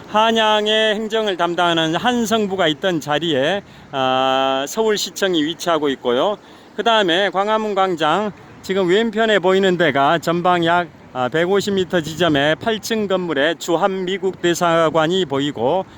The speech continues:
그 다음에 오른쪽에, 아, 바로 세종문화회관이 보이고요. 그 다음에, 아, 외교부 건물도 보이고,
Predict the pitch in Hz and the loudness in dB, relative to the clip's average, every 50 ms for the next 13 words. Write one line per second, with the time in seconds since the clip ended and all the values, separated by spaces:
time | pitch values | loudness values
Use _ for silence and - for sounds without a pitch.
0 | - - - - - - 190 214 208 202 185 160 170 185 208 233 240 220 226 233 | -20 -20 -20 -14 -6 -2 0 2 2 2 4 2 2 2 2 0 -2 -2 0 0
1 | 214 180 160 151 160 202 190 135 107 - - - - - - 139 135 143 156 165 | 0 2 2 2 2 2 2 0 -2 -6 -12 -14 -14 -10 -8 -4 -2 0 0 0
2 | 175 175 170 - - 220 233 233 226 226 214 202 180 170 175 180 180 170 160 196 | 0 0 -2 -2 0 0 0 2 0 0 0 0 0 0 2 2 2 2 0 0
3 | 190 180 175 165 160 143 120 143 147 151 156 135 131 127 123 147 196 214 190 - | 0 0 2 2 0 0 0 0 0 -2 0 0 0 2 4 4 2 0 -2 -4
4 | - - - - - - - 196 185 226 220 208 185 170 180 202 180 143 - 143 | -12 -20 -20 -20 -18 -14 -8 -2 0 2 2 2 0 0 -2 -4 -4 -6 -8 -10
5 | 143 135 127 127 127 123 123 123 131 160 185 196 202 185 180 202 202 190 175 175 | -8 -6 -4 -4 -4 -4 -4 -4 -4 -2 -2 -2 -2 -2 -2 -2 -2 -2 -2 -4
6 | 208 202 170 175 170 175 170 165 151 143 139 117 113 135 139 143 135 123 120 131 | -4 -4 -2 -2 -2 0 0 -2 0 0 -2 -2 0 0 0 0 0 0 2 2
7 | 160 196 190 | 2 0 -2